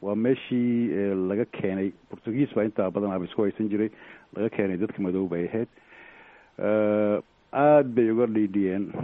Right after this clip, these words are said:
eh, dadka Kubaanka ah. Eh, waxaan xusinaa, for instance, waxaan xusuusan karaynaa inuu Angola u diray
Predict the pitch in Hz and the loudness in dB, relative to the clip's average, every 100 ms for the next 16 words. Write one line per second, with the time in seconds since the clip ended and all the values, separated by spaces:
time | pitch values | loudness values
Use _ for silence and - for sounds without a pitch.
0 | - - - - - - 92 90 107 - | -4 -6 -6 -10 -12 -12 -8 -4 -4 -4
1 | 98 95 87 113 120 120 139 - _ _ | -4 -4 -2 -2 0 0 -2 -4 _ _
2 | _ _ - _ 92 95 95 95 - _ | _ _ -20 _ -4 0 0 -2 -6 _
3 | _ - _ _ - - 113 110 - - | _ -20 _ _ -10 -2 -2 -2 -6 -8
4 | - - 110 107 107 101 - - 104 113 | -8 -4 -2 0 -2 -4 -4 -6 -2 -2
5 | 120 - 101 98 - 104 113 107 - 127 | -2 -4 -6 -4 -4 -4 -4 -6 -2 0
6 | 131 107 104 110 - _ _ _ - 123 | 2 2 0 -2 -4 _ _ _ -8 0
7 | 117 110 95 104 98 104 120 123 123 110 | 2 2 0 -4 0 2 2 2 -2 0
8 | 107 95 | 2 2